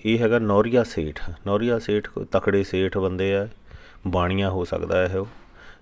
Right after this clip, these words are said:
ਜਾਂ ਸ਼ਾਹੂਕਾਰ ਹੋ ਸਕਦਾ ਹੈ। ਫੋਟੋ ਬਹੁਤ ਸੋਹਣੀ ਬਣਾਈ ਹੋਈ ਹੈ। ਤੇ ਇਹ ਹੈਗਾ ਜ਼ਿਮੀਦਾਰ ਸ਼ੀਂਬਾ ਸਿੱਖ and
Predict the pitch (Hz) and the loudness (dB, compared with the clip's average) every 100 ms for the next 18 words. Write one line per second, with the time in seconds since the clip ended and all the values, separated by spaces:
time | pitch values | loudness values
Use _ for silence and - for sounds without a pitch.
0 | - 87 - 87 98 87 90 90 85 80 | -8 -6 0 0 0 2 2 2 -2 -2
1 | 80 85 90 95 117 - - - - - | 0 0 0 -2 -8 -20 -20 -20 -20 -20
2 | - - - - - - - - 101 107 | -20 -20 -20 -20 -20 -20 -16 -8 -2 2
3 | 95 98 104 104 98 87 85 85 82 87 | 4 4 2 0 0 0 -2 -4 -4 -6
4 | - - - - - - - - - - | -10 -20 -20 -20 -20 -20 -18 -18 -8 0
5 | 113 120 131 131 101 110 123 123 127 120 | 4 4 4 2 2 4 6 6 4 0
6 | - 104 98 113 110 101 107 - 147 - | 0 2 6 6 6 2 0 -2 -6 -4
7 | 104 98 | 0 0